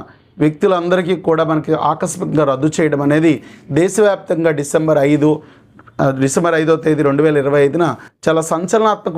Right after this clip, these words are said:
విషయంగా జాతీయ స్థాయిలోను అంతర్జాతీయ స్థాయిలో కూడా మనకి చాలా ముఖ్యమైన చర్చ జరిగిన అంశం అండి. అయితే ఇందులో ప్రధానంగా మనం మాట్లాడుకోవాల్సిన విషయాలు ఏంటంటే అసలు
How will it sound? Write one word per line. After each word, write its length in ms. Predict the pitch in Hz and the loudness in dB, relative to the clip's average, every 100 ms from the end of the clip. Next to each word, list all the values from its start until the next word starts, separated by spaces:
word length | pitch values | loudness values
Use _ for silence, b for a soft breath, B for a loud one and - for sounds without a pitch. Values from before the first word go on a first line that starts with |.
| 160 | -4
విషయంగా 420 | 151 147 135 143 147 B B 113 | -2 -2 0 0 -2 B B -4
జాతీయ 320 | 151 160 233 220 | -2 -2 -2 -2
స్థాయిలోను 540 | - 202 175 151 135 143 143 B - | 0 0 2 2 0 -2 -6 B -6
అంతర్జాతీయ 580 | 165 226 185 208 190 185 | -2 -2 0 -2 -2 -8
స్థాయిలో 300 | - 160 151 151 | -2 0 0 -2
కూడా 140 | 147 147 | -2 -2
మనకి 180 | 147 135 - | -4 -6 -2
చాలా 180 | 139 135 | 0 0
ముఖ్యమైన 400 | 131 - 156 147 143 | -2 0 0 0 0
చర్చ 160 | 123 - 131 | -4 0 0
జరిగిన 220 | 127 165 131 | 0 -2 -2
అంశం 240 | - - | -4 -6
అండి. 180 | - - - B B B 143 | -6 -8 -8 B B B -4
అయితే 220 | 170 190 151 - B - 170 | -2 -2 -2 -4 B -2 2
ఇందులో 220 | 214 233 196 | 2 0 -2
ప్రధానంగా 540 | 147 175 220 226 214 196 | -2 -2 -2 0 0 -2
మనం 140 | 180 165 | -2 -2
మాట్లాడుకోవాల్సిన 680 | 156 160 156 151 143 147 139 131 | -2 -2 -2 -2 -4 -4 -4 -2
విషయాలు 280 | 156 139 135 | 0 0 0
ఏంటంటే 400 | 123 127 123 220 B B B 180 | -2 -2 0 -2 B B B -4
అసలు 180 | 170 | -2